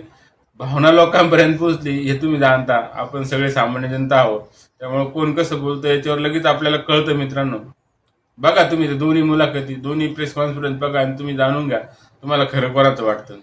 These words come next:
राहुल गांधी ख-, राहुल गांधी शंभर टक्के खोटं बोलले, परंतु त्यांचे, त्यांचा प्रभाव सामान्य जनतेवर पडलेला आपण बघत असाल मित्रांनो. म्हणून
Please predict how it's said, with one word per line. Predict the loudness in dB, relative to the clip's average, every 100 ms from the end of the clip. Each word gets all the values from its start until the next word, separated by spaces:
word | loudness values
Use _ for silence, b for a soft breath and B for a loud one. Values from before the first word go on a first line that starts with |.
| _ _ _ _ _
राहुल | 2 6 6
गांधी | 6 2 -4
ख-, | -8 -10 -12 -6 6
राहुल | 8 10
गांधी | 8 4
शंभर | 2 4 4 4
टक्के | 2 0
खोटं | 0 2 4
बोलले, | 2 2 0
परंतु | 0 0 -2 0
त्यांचे, | -2 -2 -4 -6 B B B -2
त्यांचा | 0 4 4
प्रभाव | 6 6 6 6
सामान्य | 6 4 4 0
जनतेवर | 0 -2 -2 -2
पडलेला | 0 2 6 4
आपण | 4 0
बघत | 0 0 0
असाल | -2 -4
मित्रांनो. | -8 -12 -12 -12
म्हणून | -10 -4 -2 -2